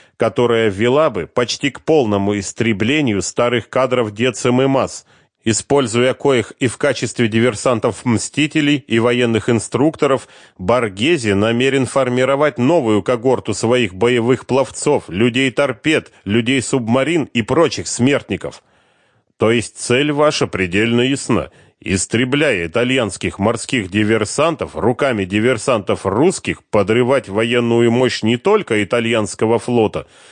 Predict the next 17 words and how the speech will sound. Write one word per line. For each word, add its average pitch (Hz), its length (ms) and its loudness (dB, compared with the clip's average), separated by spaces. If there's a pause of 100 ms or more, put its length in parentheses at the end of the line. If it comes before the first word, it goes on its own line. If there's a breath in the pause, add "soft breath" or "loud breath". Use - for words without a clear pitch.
(120 loud breath)
но 107 140 2
и 123 80 2
всех 151 320 -2
итальянских 131 800 -2
вооружённых 135 640 0
сил". - 360 0 (1000)
"Как 139 280 -2
прекрасно 139 720 -2
вы 113 160 0
только 120 420 0
что - 220 -2
сформулировали", 127 1000 0 (180 soft breath)
схватился 95 680 -2
за 95 140 0
карандаш 95 580 -2
русский 104 420 -4
албанец. 104 680 -2